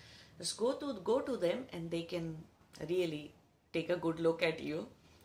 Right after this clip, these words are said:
and teach you. They might teach you. You can ask them if you can do these things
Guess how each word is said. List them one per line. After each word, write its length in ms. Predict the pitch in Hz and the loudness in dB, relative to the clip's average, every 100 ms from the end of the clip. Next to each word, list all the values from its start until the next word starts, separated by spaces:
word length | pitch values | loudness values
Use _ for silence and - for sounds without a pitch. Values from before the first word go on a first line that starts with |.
| - | -12
and 260 | 156 151 147 | -8 -8 -4
teach 380 | 180 185 185 156 | -2 -2 -2 -6
you. 220 | 156 214 | -8 -6
They 120 | 180 | -4
might 280 | 156 151 151 | -4 -6 -6
teach 280 | 185 196 - | -6 -6 -6
you. 100 | 180 | -6
You 200 | 233 196 | -6 -6
can 200 | 180 165 | -4 0
ask 340 | 165 208 - | 2 2 -2
them 160 | 160 156 | -4 -4
if 180 | 147 151 | -6 -8
you 100 | 147 | -8
can 240 | 147 143 | -6 -8
do 180 | 147 147 | -6 -6
these 240 | 143 143 - | -6 -8 -6
things 400 | 143 165 - | -6 -6 -8